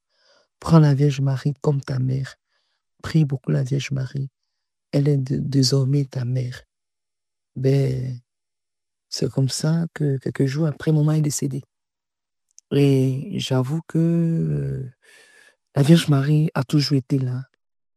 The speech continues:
depuis lors, parce que, euh, cette parole de ma mère résonnait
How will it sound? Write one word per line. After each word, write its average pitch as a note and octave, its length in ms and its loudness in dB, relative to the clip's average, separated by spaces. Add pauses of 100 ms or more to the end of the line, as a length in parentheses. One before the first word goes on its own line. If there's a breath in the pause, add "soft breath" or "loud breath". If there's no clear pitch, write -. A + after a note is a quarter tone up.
(340)
depuis D3 400 4
lors, C#3+ 560 4 (1000)
parce - 200 -8
que, D#3+ 100 2
euh, C#3 480 2
cette D3 180 0
parole C#3+ 380 -2
de C#3+ 80 0
ma C3+ 180 0
mère D3 300 0
résonnait C#3 560 -4